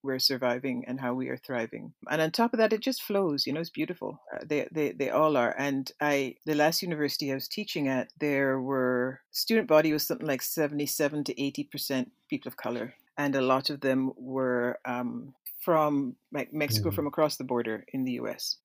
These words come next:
Speaker 1: Particularly the undergrads, a lot of them came to us with this supposition that they had to write in proper English. I don't know what the RAS proper English is.
Speaker 2: <laughs>
Speaker 1: English is a bastard language. It has been stealing from other languages from jump.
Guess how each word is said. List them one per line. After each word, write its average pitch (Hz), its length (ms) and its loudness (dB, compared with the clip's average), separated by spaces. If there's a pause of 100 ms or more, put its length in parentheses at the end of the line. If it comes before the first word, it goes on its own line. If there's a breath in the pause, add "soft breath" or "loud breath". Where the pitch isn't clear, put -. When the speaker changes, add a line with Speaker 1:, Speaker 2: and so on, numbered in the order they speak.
(160)
Speaker 1:
Particularly 208 420 4
the 180 140 4
undergrads, 156 480 4
a 143 60 4
lot 135 180 4
of 151 100 -4
them 143 160 0
came 147 280 -2
to 135 160 -4
us - 180 -4
with 131 100 -8
this - 380 -4 (340 loud breath)
supposition 143 720 0
that 127 180 0 (220)
they 139 100 0
had - 200 0
to 143 100 -4
write 123 260 0
in 123 320 0
proper 147 320 0
English. - 500 -4 (120)
I 151 100 2
don't 214 140 4
know 226 80 6
what 220 80 2
the 170 100 2
RAS 165 240 4
proper - 300 -2
English 185 360 -2
is. - 300 -2 (360 loud breath)
Speaker 2:
<laughs> - 360 -20
Speaker 1:
English 190 340 2
is 202 100 4
a 160 180 6 (200)
bastard 180 440 6
language. 170 320 2
It 156 80 -4
has 160 120 -2
been 160 160 -4
stealing 180 380 -2
from 175 160 -2
other 156 160 2
languages 151 480 0
from 147 280 0
jump. - 360 2